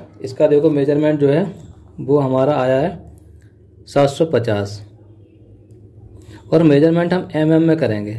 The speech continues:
तो ये हो गया हमारा सात सौ पचास एमएम। इसके बाद इसकी, इसका measurement किया, ये हुए दो सौ एमएम। अब देखो इसके बाद पाइप अंदर की तरफ जा रहा है इन लाइन में, तो हमें इन लाइन पे बनाना होगा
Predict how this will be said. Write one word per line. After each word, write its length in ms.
तो 80
ये 120
हो 140
गया 140
हमारा 240
सात 180
सौ 160
पचास 420
एमएम। 280
इसके 180
बाद 300
इसकी, 400
इसका 420
measurement 460
किया, 200
ये 180
हुए 280
दो 180
सौ 140
एमएम। 300
अब 140
देखो 280
इसके 200
बाद 240
पाइप 320
अंदर 340
की 80
तरफ 240
जा 160
रहा 100
है 160
इन 100
लाइन 260
में, 240
तो 80
हमें 260
इन 160
लाइन 300
पे 100
बनाना 320
होगा 220